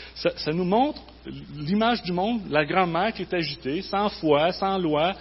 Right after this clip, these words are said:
rien qui les guide, rien qui les stabilise. Mais, une chose qu'on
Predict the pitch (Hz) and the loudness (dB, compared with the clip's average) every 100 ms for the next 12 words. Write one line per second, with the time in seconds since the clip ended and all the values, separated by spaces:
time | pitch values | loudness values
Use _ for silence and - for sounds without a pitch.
0 | - - 127 127 185 220 220 165 165 127 | -14 -8 -6 -2 -2 -2 -6 -6 -6 -2
1 | 170 185 165 220 226 180 165 156 - 202 | -2 0 -2 -2 -2 -4 -4 -4 -4 -2
2 | 185 160 143 151 135 117 - - - - | -2 -4 -6 -8 -8 -12 -14 -20 -20 -20
3 | - - - - - - - - - - | -20 -20 -20 -20 -20 -20 -20 -20 -20 -20
4 | - - - - 175 294 349 - - - | -20 -20 -20 -2 4 6 4 -6 -18 -20
5 | - - 190 - 320 - 208 226 208 | -12 -2 -2 0 -2 0 0 0 -2